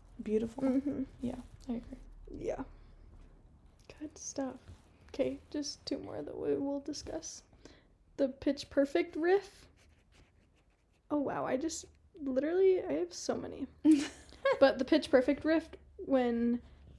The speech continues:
Speaker 2: they, I just said rift with a T. That's not the word. <laughs> Anyway, when, like, all
Speaker 1: The
Speaker 2: the
Speaker 1: riff?
Speaker 2: boys, literally just any of them,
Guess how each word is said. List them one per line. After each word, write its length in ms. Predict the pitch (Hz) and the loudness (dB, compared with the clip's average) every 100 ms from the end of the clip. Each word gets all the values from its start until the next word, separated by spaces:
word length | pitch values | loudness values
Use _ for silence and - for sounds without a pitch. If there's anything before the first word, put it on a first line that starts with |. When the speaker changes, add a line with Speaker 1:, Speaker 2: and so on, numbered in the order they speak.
| - - - | -20 -20 4
Speaker 2:
they, 460 | - 240 220 214 - - | 10 10 10 8 4 -2
I 80 | 240 | 0
just 140 | 277 | 2
said 180 | 247 - | 0 0
rift 300 | - 240 - | -2 -4 -8
with 160 | - | -10
a 20 | 269 | -8
T. 320 | - - 277 - - - - - - - - - - - | -6 -6 -6 -10 -14 -4 -4 -4 -14 -20 -20 -20 -20 -14
That's 220 | 370 - | -12 -12
not 120 | - - | -12 -8
the 80 | |
word. 720 | - 494 - 349 - 294 294 277 | -2 -2 4 6 8 8 8 6
<laughs> 340 | 381 453 349 285 | 4 0 2 2
Anyway, 280 | 247 208 202 | 4 4 2
when, 380 | 208 254 240 - | 4 4 4 0
like, 160 | 247 233 | 0 2
all 100 | 233 | 10
Speaker 1:
The 80 | 262 | 10
Speaker 2:
the 40 | 233 | 12
Speaker 1:
riff? 220 | 233 269 | 10 8
Speaker 2:
boys, 160 | - - 262 | 6 -8 2
literally 400 | 285 403 453 359 | 6 10 10 8
just 160 | 269 - | 4 0
any 200 | 240 - | 0 0
of 140 | 226 | -4
them, 240 | - - | -4 -4